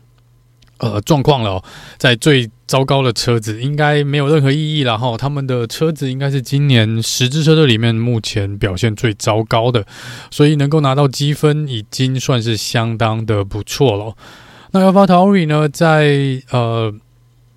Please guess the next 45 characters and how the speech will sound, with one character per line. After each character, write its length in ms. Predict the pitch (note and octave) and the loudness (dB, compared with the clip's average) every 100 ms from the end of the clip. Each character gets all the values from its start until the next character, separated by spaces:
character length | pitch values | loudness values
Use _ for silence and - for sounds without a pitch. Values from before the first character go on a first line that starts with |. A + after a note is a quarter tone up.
| _ | _
前 160 | - D3+ | -2 2
面 160 | F#3 | 2
几 100 | D3+ | 0
场 240 | D#3 D#3+ D#3 | 0 0 0
比 160 | C3 | -4
赛 220 | G#2+ D3+ B2+ | -2 -2 0
呢， 120 | A#2 | 0
也 140 | G#2+ | 0
发 240 | G2+ B2+ B2+ | 0 0 0
生 160 | B2+ | 0
了 100 | A#2+ | -2
换-， 240 | A2+ D3+ A#2 | 0 0 -2
更 160 | A2 C#3 | -4 -2
换 220 | D3+ C3 | 0 0
车 260 | G#2+ C3+ C#3 | -2 0 0
手 300 | - A#2 G2 | 0 -2 -2
的 180 | G2+ G2 | -4 -4
一 120 | G#2+ | -6
个 320 | A#2+ G#2 G2+ | -4 -2 -4
事 260 | - - A2+ | -4 -6 -6
件 240 | G#2 A2+ | -4 -6
嘛， 160 | G#2 A2+ - - - - | -6 -14 -18 -20 -18 -2
所 160 | D3+ | 0
以 80 | C#3+ | 2
在 320 | C3+ C#3 C3 | 2 2 2
进 280 | B2 E3+ D#3 | 0 0 2
入 580 | D#3 D3 C#3 C3 B2+ A2+ | 4 4 4 2 2 0
暑 200 | - A2 | -2 -2
假 220 | A2 D#3 | 2 2
前 220 | A#2 A2 | 2 0
呢， 180 | A2 A2 | 0 -2
他 180 | - A#2 | -2 -2
们 240 | A2+ G#2+ | -2 -4
将 240 | G#2 A2 A2 | 0 0 0
Nick 140 | A#2+ - | -2 -4
de 120 | G#2 | -8
Vries 400 | F#2+ D#3 D3+ G2 | 0 0 0 -2
换 220 | G2 A2 | -4 -4
下 220 | F#2 A2 | 0 0
来， 180 | G2+ G2 | 0 -6
换 300 | F#2+ B2 G2+ | -4 -6 -6
上 260 | F#2+ A2 G2+ | -6 -4 -4
了 140 | G2 | -6
Daniel 440 | - A2 A2+ A2 | -4 -2 -2 -2
Ricciardo。 460 | G2 - C3 C#3+ G#2+ | -4 -4 0 0 -2